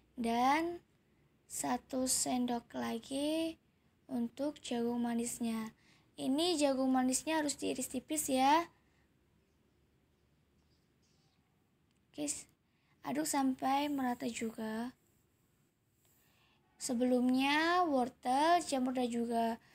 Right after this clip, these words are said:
jagungnya sudah saya blend terlebih dahulu agar lebih empuk. Oke, sudah merata, ganti jamurnya.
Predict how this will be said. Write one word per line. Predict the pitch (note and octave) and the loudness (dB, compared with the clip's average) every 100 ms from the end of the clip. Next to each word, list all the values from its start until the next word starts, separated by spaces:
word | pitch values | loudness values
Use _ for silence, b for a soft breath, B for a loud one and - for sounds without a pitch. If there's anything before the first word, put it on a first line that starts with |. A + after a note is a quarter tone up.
| b - | b -6
jagungnya | A#3 A#3 A3+ A3+ B3+ | -4 0 2 4 2
sudah | D4+ D4+ B3 A#3 | 2 0 0 0
saya | A#3+ A3+ | 0 -2
blend | G#3+ A3+ A3 A#3+ C#4+ - | -4 -4 -2 -2 -2 -2
terlebih | B3 A3+ A3+ G#3+ | -4 0 -2 0
dahulu | A3 G#3+ G#3+ A3 A3+ C#4+ E4+ b b b b b b b _ _ | -2 -2 -2 0 2 2 0 b b b b b b b _ _
agar | - A#3 A3+ A#3 A#3+ B3+ C#4 C#4 - _ _ _ | -4 -4 -2 2 4 6 4 -2 -6 _ _ _
lebih | C4 A#3 B3 B3+ | -6 -2 -2 -2
empuk. | B3 A#3+ A3+ _ _ _ _ _ _ _ _ _ _ _ _ _ _ _ _ _ _ _ _ _ _ _ _ _ b b _ _ | -4 -4 -8 _ _ _ _ _ _ _ _ _ _ _ _ _ _ _ _ _ _ _ _ _ _ _ _ _ b b _ _
Oke, | B3+ D#4+ | -2 0
sudah | D#4+ C4 | 2 2
merata, | B3 A#3 A3+ B3 B3+ D#4+ D#4+ | 2 0 -2 0 2 2 0
ganti | C#4 B3 A#3+ A#3+ | -4 -8 -6 -10
jamurnya. | A3+ A3 A3 A3 A3+ A#3 A3+ A#3 C#4+ F#4 | -6 -6 -4 -4 -4 -6 -4 -2 -2 -2